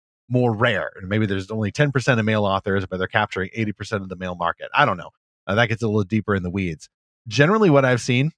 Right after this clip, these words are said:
uh, particularly among, uh, some of the, the types of listeners we aim for here, uh, at Lorehaven, uh, is that folks who are church influencers, uh, or cultural conservatives, uh, they do read. They read nonfiction.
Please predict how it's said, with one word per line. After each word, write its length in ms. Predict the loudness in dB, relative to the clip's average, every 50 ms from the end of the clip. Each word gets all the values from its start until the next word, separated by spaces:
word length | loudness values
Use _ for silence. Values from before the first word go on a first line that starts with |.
| _ -4
uh, 160 | -2 -2 -2
particularly 600 | -2 -2 -2 -2 -2 -2 0 0 2 2 2 2
among, 440 | 2 2 2 2 2 2 0 -2 -4 -4
uh, 300 | -4 -2 -2 -2 -2 -4
some 240 | -4 -2 -2 0 0
of 100 | 0 0
the, 180 | 0 -2 -2 -4 -6
the 120 | -8 -6
types 260 | -2 -2 -2 -2 -2 -2
of 80 | 0
listeners 420 | 0 0 0 0 0 0 0 0 0
we 80 | -2
aim 180 | -2 -2 -2 -2
for 200 | 0 0 0 2
here, 300 | 2 2 2 2 0 -2 _ _ _ _ _ _ _ _ _ _ _ -6
uh, 220 | -4 -2 -2 -2 -2
at 100 | -2 2
Lorehaven, 520 | 4 4 6 6 4 4 4 2 0 -2 -6 _ _ _ _ _ _ _ _ _ _ _
uh, 200 | -2 -2 -2 -2 -2 0
is 440 | 4 4 6 6 6 4 2 0 0
that 360 | 0 2 4 4 4 4 4
folks 240 | 2 0 0 2 2
who 80 | 2 2
are 80 | 2
church 340 | 2 0 2 2 2 2 2
influencers, 880 | 0 0 0 2 2 4 4 4 2 2 0 2 2 2 2 -2 -6 -12 -10 _ -2
uh, 120 | -2 0 0
or 160 | 0 0 -2
cultural 420 | -2 0 0 0 2 2 2 0 0
conservatives, 880 | 0 -4 -6 -4 -2 0 2 2 2 4 4 4 4 2 0 -6 -8 _ _ _ _ _ _ _ _ _ _ _ _ 0
uh, 180 | 0 0 4
they 200 | 6 6 6 6
do 200 | 6 4 4 4
read. 360 | 4 4 2 0 -4 -8 -14 _ _ _ _ _ _ _ 2
They 200 | 2 4 4 6
read 260 | 4 4 4 4 2
nonfiction. 840 | 0 0 2 2 4 4 2 2 0 -4 -6 -8 -8 -8 -10 -10